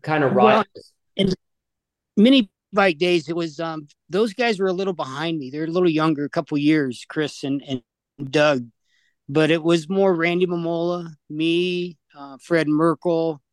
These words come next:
Speaker 2: um, those guys, Ricky Ryan, who went more towards motocross, won the Daytona Supercross eighty-six. So we had some good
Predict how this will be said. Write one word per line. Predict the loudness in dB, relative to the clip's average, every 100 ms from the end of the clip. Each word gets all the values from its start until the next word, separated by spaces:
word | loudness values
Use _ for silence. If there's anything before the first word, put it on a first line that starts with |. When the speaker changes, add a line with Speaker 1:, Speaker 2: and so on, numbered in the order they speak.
| _ _ _ _ _ _ _ _
Speaker 2:
um, | -16 -10 -6 -4 -4 -4 -6 -10 -16 _ _ _ -6
those | 0 0
guys, | 2 -2 -2 -6
Ricky | -4 -2 -2
Ryan, | 0 0 0 -4 -6
who | -4 -2
went | -2 -4 _
more | -8 -2 -2
towards | 0 -2 -2
motocross, | -2 -2 -2 -2 -2 -4 -8
won | -8 -8
the |
Daytona | -8 -10 -6 -4
Supercross | -2 -4 -4 -6 -4 -4 -4
eighty-six. | -10 -10 -12 -2 -2 -2 -10 -20 -20 _ _ _ _ _ _ _
So | -4 2 4
we | 4
had | 4 0
some | 0 -4 -2
good | 0 0 -2